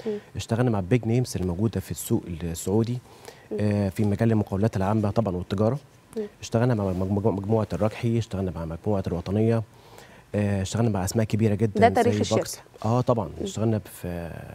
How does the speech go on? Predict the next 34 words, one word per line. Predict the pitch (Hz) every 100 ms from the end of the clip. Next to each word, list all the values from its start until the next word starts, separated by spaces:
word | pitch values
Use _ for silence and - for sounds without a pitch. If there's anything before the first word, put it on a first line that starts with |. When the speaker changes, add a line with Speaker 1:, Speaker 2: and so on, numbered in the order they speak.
| 95 92
Speaker 2:
مع | 80 -
أسماء | 98 120
كبيرة | 104 110 104
جدا. | 120 123 147 - - - - - -
والحمد | 107 151 147
لله | 151
خلال | 143 170
فترة | - 170 139
قليلة | 107 123 147
عرفنا | 101 107 - 117
إن |
احنا | 117 120
نكون | 107 131 127 127 101
نجاحات | 117 113 - 127 - -
قوية | - 110 113
جدا. | 117 127 147 - - -
Speaker 1:
مم. | 190 - - - -
Speaker 2:
وبعدها | 120 135 135 156 151
اتجهنا | - 113 127 113
ل-، | 110 101
للسوق | 104 101 127
العقاري | 107 95 117
المصري | 104 110 - 139
في | - 120
ألفين | 82 120
وتمنتاشر، | 101 90 87 120 135 151 - - - - - -
وفتحنا | 107 117 127 113
الفرع | - 135 101
التاني | - 113 101
لشركتنا | 107 113 101 117 - 110 95
جي | 107
سي | - 95
إم | 107 110 - 123
ايجيبت، | 117 131 -